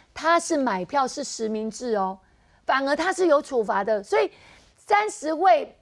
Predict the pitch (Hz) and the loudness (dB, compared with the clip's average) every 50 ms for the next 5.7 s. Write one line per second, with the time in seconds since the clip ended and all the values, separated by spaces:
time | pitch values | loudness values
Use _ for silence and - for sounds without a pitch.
0 | _ - - 262 294 349 381 - 339 285 240 220 202 - 262 320 320 330 349 339 | _ -12 -4 0 0 0 0 2 0 0 0 0 -6 -4 -6 -4 0 2 2 2
1 | 339 - 349 349 320 269 240 240 247 330 330 - 349 320 320 320 - 269 277 302 | 2 2 0 0 0 0 -4 -4 -4 -4 -4 2 0 0 0 0 -4 0 0 0
2 | 294 - - - - _ - - 277 277 294 294 - 392 - 302 285 262 285 320 | 0 0 -4 -20 -20 _ -8 -2 0 0 0 0 0 -2 0 2 2 2 0 0
3 | 285 302 269 226 208 214 214 208 294 392 - - - 381 370 - 349 339 285 - | -2 -2 -4 -2 -2 -6 -8 -4 -6 -6 -4 0 2 2 2 4 4 2 2 2
4 | 339 330 330 330 349 311 277 - - 330 - 339 311 277 262 247 254 262 254 233 | 0 0 2 2 2 -2 -2 -6 -8 -2 0 0 0 0 0 -2 -2 -2 -2 -2
5 | 208 202 196 240 247 240 269 247 - 247 233 262 226 196 | -4 -4 -2 -4 -4 -4 -6 -8 -8 -6 -2 0 0 -2